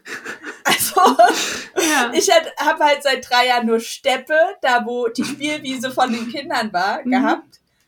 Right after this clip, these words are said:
Speaker 2: So. Die, die Spielwiese wird auch seit Jahren ja immer kleiner, weil ich immer mehr für Blumenbeete abknapse.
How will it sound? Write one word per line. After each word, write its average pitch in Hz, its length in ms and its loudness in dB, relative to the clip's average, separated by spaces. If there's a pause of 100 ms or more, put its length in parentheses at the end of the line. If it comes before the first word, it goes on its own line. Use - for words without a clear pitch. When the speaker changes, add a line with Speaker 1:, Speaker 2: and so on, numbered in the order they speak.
(100)
Speaker 2:
So. 247 460 -4 (500)
Die, 226 180 -10
die 254 140 -6
Spielwiese 269 520 -10
wird 254 160 -4
auch 277 120 0
seit 240 260 -6
Jahren 247 240 -2
ja 233 140 -2
immer 208 160 -4
kleiner, 254 360 -4
weil 226 100 -6
ich 233 80 -12
immer 226 180 -6
mehr 233 160 -2
für 233 100 -16
Blumenbeete 277 560 -6
abknapse. 302 720 -4